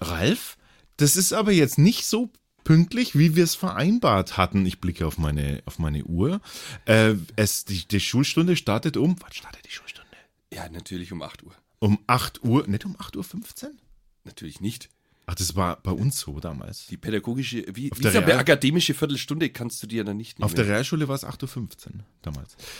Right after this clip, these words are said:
Speaker 1: Ähm, die Schulstunde startet um acht Uhr und du, äh, du, und jetzt ist es zwanzig nach acht.
Speaker 2: Äh, so darf man nicht, ak-, das, so kannst du das nicht sagen.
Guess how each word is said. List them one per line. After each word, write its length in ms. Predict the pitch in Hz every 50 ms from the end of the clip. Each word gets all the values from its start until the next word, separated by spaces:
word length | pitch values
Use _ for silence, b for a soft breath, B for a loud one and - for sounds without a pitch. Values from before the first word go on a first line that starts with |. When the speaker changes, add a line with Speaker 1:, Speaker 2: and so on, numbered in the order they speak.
| B B B _ _ - -
Speaker 1:
Ähm, 220 | - 139 135 127 -
die 180 | - - 160
Schulstunde 440 | 143 - 185 196 - - 196 175 160
startet 400 | - - 151 139 143 - 135 127
um 100 | 117 104
acht 380 | - 117 107 98 - - - -
Uhr 240 | 131 113 127 156 208
und 100 | 208 185
du, 220 | 202 196 202 196 190 B B B B 113 B -
äh, 320 | 143 143 139 139 139 139 131 - _ -
du, 220 | - 147 147 135 - -
und 160 | 131 123 110
jetzt 200 | 131 139 - -
ist 140 | - 143 139
es 220 | 156 - - -
zwanzig 580 | - - - - 98 101 104 - - 139 - -
nach 380 | 131 117 110 104 107 - - -
acht. 480 | 170 156 - - - - - - _ _ -
Speaker 2:
Äh, 160 | 95 104 - - -
so 300 | - - - 131 131 135 - -
darf 260 | 117 117 147 - -
man 220 | 147 135 131 123
nicht, 280 | 123 135 135 - - -
ak-, 180 | 110 - - - - - _ _
das, 160 | - 110 -
so 100 | - 110
kannst 240 | - - 147 - -
du 40 | 151
das 160 | 131 120 -
nicht 140 | 131 110 -
sagen. 380 | - 143 185 170 - 85 76